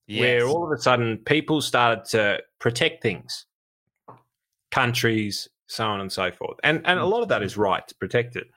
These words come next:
Speaker 1: But as we know, they, they, they push too far one way or another, and they stop it from being a free market, and now it's a highly regulated market.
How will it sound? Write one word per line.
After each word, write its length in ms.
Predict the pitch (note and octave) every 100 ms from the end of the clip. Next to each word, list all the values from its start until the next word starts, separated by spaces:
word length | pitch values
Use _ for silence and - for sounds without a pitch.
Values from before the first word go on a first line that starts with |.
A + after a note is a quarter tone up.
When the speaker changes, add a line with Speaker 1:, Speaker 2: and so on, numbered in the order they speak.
| _ - - - _ _ -
Speaker 1:
But 240 | B2+ -
as 220 | C3+ C3
we 120 | A#2+
know, 360 | A#2 B2 A2 A#2+
they, 220 | A#2+ G#2+ G2+
they, 320 | G#2 G#2 G2+
they 240 | G#2 G#2 G2
push 360 | - B2+ - - -
too 200 | - B2
far 320 | A#2+ A2 G#2+
one 200 | G2+ G#2
way 120 | G2+ G2+
or 140 | G2
another, 260 | A2+ C3+ G#2+
and 140 | G#2
they 100 | A2
stop 320 | - D#3 D3+
it 120 | A#2
from 180 | - A#2+
being 260 | A2+ G#2+ G#2+ _ _ _ _ _ _ _ _ -
a 80 |
free 300 | A2+ - F#3
market, 500 | F#3 G2 F#2 - A2+ -
and 300 | A2 A2 A2 -
now 300 | A#2 A#2 A2+
it's 160 | -
a 60 | A2+
highly 400 | - A#2+ A2 G#2
regulated 540 | G#2 B2 A#2+ G2+ F2 -
market. 400 | F2 D#2+ -